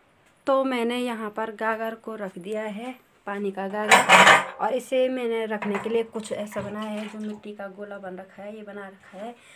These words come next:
तो यहाँ पे मैंने गागर को रख दिया है और यहाँ पे मैंने बर्तन रखे रहते हैं। और वहाँ पे मैंने दिन का खाना भी रख लिया है, परिसर में मैंने चावल रख दिए हैं और उसमें मैं साग बनाऊँगी।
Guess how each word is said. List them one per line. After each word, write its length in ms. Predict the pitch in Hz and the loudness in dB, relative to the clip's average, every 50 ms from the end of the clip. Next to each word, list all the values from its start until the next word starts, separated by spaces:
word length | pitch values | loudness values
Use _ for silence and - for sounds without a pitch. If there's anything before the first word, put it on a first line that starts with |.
| - - - - | -20 -20 -16 -12
तो 60 | 208 | -12
यहाँ 140 | 214 208 202 | -10 -10 -2
पे 160 | 202 208 214 | 0 2 2
मैंने 200 | 214 208 208 196 190 | 2 2 0 -2 0
गागर 340 | 190 190 196 196 214 220 - | 0 0 0 0 -2 -4 -4
को 140 | - 247 240 | 0 -2 0
रख 280 | 220 208 190 - - - | 0 0 -2 -2 -2 2
दिया 180 | 208 208 208 | 4 4 4
है 240 | 208 196 214 240 262 - - - - - - - - - - _ _ _ _ | 4 2 2 2 4 6 8 8 6 4 0 -6 -14 -20 -20 _ _ _ _
और 200 | - 220 233 226 | -2 -2 0 0
यहाँ 140 | 233 220 202 | 0 -2 -2
पे 100 | 202 214 | -2 -2
मैंने 220 | 214 214 214 214 202 | 0 2 2 2 2
बर्तन 400 | 185 202 208 202 - 220 226 214 | 0 -2 -4 -2 -4 -4 -2 -2
रखे 300 | 214 214 214 214 214 208 | -4 -4 -4 -6 -6 -6
रहते 300 | 208 196 190 190 208 208 | -6 -6 -8 -8 -6 -6
हैं। 320 | 208 202 220 254 269 254 - - - - - | -4 -4 -4 -4 -4 -6 -10 -18 -20 -20 -10
और 200 | - 220 233 240 | -6 -4 -2 -2
वहाँ 120 | 247 240 233 | -2 -2 -2
पे 100 | 240 247 | -2 0
मैंने 200 | 247 233 220 220 196 | 0 0 0 0 0
दिन 180 | 196 214 202 | 0 0 0
का 160 | 190 196 208 208 | 0 -4 -6 -6
खाना 320 | - - - 226 220 202 196 | -6 -4 -4 -2 -2 0 0
भी 100 | 240 254 254 - - - - - - _ - | -2 -4 -4 -8 -16 -20 -20 -20 -12 _ -6
रख 80 | 220 220 | -6 -4
लिया 200 | - 240 233 233 | -4 -4 -2 -2
है, 260 | 233 240 254 277 285 277 - - - - - _ | -2 -2 -2 -2 -2 -4 -6 -14 -20 -20 -6 _
परिसर 400 | 226 220 226 220 - 233 220 220 | -2 -2 -2 -2 -2 -4 -4 -2
में 140 | 220 233 233 | -2 -4 -2
मैंने 300 | 247 240 220 220 214 220 214 - - - | -2 -2 -2 -2 -2 -2 -4 -6 -10 -8
चावल 240 | 220 214 220 220 | -6 -4 -4 -4
रख 160 | 214 202 185 180 | -6 -6 -8 -6
दिए 200 | - 220 226 240 | -8 -6 -6 -4
हैं 80 | 247 | -4
और 200 | 226 208 214 202 | -2 -2 -2 -4
उसमें 200 | 208 208 214 196 196 | -4 -4 -4 -4 -4
मैं 120 | 202 190 | -4 -6
साग 280 | 190 - 208 208 208 190 | -8 -8 -10 -8 -8 -8
बनाऊँगी। 460 | 196 196 202 202 208 214 214 254 269 | -6 -6 -6 -6 -6 -6 -6 -6 -8